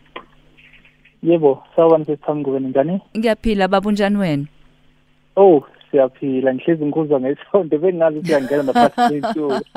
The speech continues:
Speaker 2: <laughs> Awu cha, u-, u-,
Speaker 1: Hayi.
Speaker 2: siyabonga, makafuna nje ukuthatha ikhefu, ngiya-, ngiyafika ngimhlalele.
Speaker 1: Umhlalele?
Speaker 2: Yebo.
Speaker 1: Hayi, sibonga uma kunjalo, sisi. Hayi, dadewethu, bengicela la ukubeka uvo ukuthi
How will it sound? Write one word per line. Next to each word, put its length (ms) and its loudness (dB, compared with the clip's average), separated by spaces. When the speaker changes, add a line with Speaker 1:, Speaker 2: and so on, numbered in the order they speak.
Speaker 2:
<laughs> 320 -4
Awu 160 0
cha, 260 -2
u-, 100 -2
u-, 200 -2
Speaker 1:
Hayi. 20 -2
Speaker 2:
siyabonga, 480 0
makafuna 440 -4
nje 120 -4
ukuthatha 380 -4
ikhefu, 500 -2
ngiya-, 440 0
ngiyafika 520 -4
ngimhlalele. 760 -2
Speaker 1:
Umhlalele? 680 -2
Speaker 2:
Yebo. 500 -6
Speaker 1:
Hayi, 340 0
sibonga 340 -4
uma 160 -8
kunjalo, 480 -4
sisi. 200 -6
Hayi, 180 2
dadewethu, 500 2
bengicela 720 2
la 140 4
ukubeka 600 0
uvo 440 2
ukuthi 300 -4